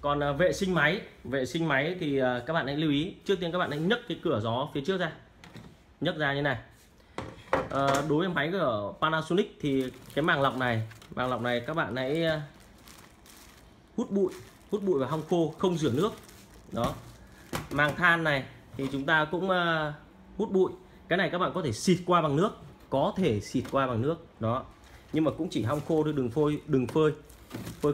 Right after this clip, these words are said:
khô nó mất hết cái mùi than hoạt tính đi. Đó. Các cái máy, à, lọc không khí này thì chúng tôi về chúng tôi sẽ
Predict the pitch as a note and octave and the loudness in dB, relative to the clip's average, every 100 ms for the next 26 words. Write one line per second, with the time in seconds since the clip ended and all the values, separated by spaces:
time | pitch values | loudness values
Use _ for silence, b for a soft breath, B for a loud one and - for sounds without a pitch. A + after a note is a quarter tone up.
0 | E3 D3+ C3 C#3 G3+ G#3+ G3+ F3 E3 C3 | 2 2 2 2 0 0 0 2 2 0
1 | A2+ C#3+ C#3 - A#2+ D#3 D3 - - - | 0 0 0 0 0 0 -4 -10 -16 -14
2 | - - - - - - - - G#2+ C#3+ | -14 -12 -8 -8 -8 -18 -10 -2 -2 -4
3 | - B B B F3 F#3+ D#3+ C#3+ D3+ F3 | -12 B B B -2 0 2 2 4 2
4 | F3 D#3 - D#3+ D3 D3 F3+ C#3 B2+ C3 | 2 0 0 0 2 2 2 0 -2 -2
5 | - D#3+ D3 C3 C#3 E3 D#3+ | 0 0 0 -2 -2 -2 -2